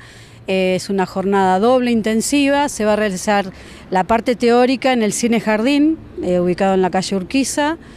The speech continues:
del Jardín novecientos uno, y la parte práctica en el Zoom del Jardín del novecientos uno. Eh, Mamá Masa, eh, esta propuesta hace como un intercambio. El domingo ofrecemos una función de títeres gratuita para todos los alumnos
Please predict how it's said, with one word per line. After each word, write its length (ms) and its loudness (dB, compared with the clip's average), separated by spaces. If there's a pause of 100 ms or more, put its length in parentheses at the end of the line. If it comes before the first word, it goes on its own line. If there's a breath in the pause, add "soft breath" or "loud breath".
(340 loud breath)
del 760 0
Jardín 300 0
novecientos 560 0
uno, 320 2 (380 loud breath)
y 80 0
la 100 4
parte 300 0
práctica 480 0
en 80 2
el 160 0
Zoom 360 2
del 140 2
Jardín 600 0 (100)
del 240 -2
novecientos 500 -2
uno. 220 -4 (540 loud breath)
Eh, 220 4
Mamá 240 4
Masa, 280 2 (320)
eh, 380 -2
esta 260 -2
propuesta 640 0
hace 200 -4
como 200 0
un 80 2
intercambio. 720 2
El 140 2
domingo 520 4
ofrecemos 540 -2
una 200 0
función 440 -2
de 100 2
títeres 520 0 (340 loud breath)
gratuita 560 0
para 220 0
todos 240 0
los 180 0
alumnos 600 2